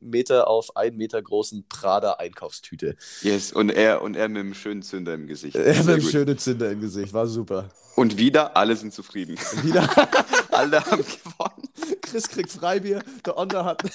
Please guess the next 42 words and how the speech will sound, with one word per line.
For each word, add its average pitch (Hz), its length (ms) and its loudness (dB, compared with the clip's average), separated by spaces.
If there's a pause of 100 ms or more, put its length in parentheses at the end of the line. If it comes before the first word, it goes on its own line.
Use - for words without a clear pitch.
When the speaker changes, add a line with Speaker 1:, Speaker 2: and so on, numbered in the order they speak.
(120)
Speaker 1:
<laughs> 339 240 -12
der 180 120 -2
andere 415 320 2
ist 330 100 0
strudelvoll 208 800 -4 (280)
und 190 200 -4
die 180 120 -8
dritte 185 400 -6 (220)
hat 170 180 -6
einfach 165 240 -4
so - 100 -8
einen 160 80 -6
vier- 190 240 -10
bis 170 140 -12
fünfstelligen 160 480 -10
Betrag 131 380 -8
im 135 80 -8
Prada-Laden 110 600 0
Speaker 2:
Ja, - 60 -20
Speaker 1:
liegen 123 160 -20
Speaker 2:
konnte 113 180 -2
Speaker 1:
lassen. - 60 -10
Speaker 2:
ganz 127 220 2
entspannt 110 420 -2
einkaufen 80 500 -6
gehen. 78 280 -10 (260)
Klingt 139 260 -8
doch 139 140 -2
gut. 131 240 -4
Speaker 1:
Äh, - 40 -20 (260)
aber 165 420 4 (180)
worauf 135 260 2
ich - 100 0
eigentlich 139 240 -2
raus 131 240 -2
wollte, 131 280 -2
was 135 200 0
war 139 100 2
dein 127 240 0
letztes, 117 440 -6
erstes 117 460 -4
Mal? 92 360 -6